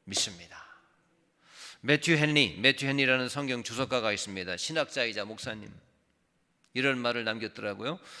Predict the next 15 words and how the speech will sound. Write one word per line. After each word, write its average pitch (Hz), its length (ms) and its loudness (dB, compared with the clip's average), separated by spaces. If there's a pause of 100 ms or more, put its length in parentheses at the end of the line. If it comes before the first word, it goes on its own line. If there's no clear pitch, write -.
(180)
"매일매일 120 640 2
마지막 110 640 -4
날을 117 320 0
준비하는 110 560 -4
것이 107 320 -6
우리의 104 380 -4
관심사가 104 720 -10
되어야 92 260 -8
한다." - 260 -18 (1040)
매일매일 123 460 2
우리의 113 220 -2
관심사가 113 1040 -4
뭐가 123 280 0
돼야 120 140 2
되느냐? 98 380 -8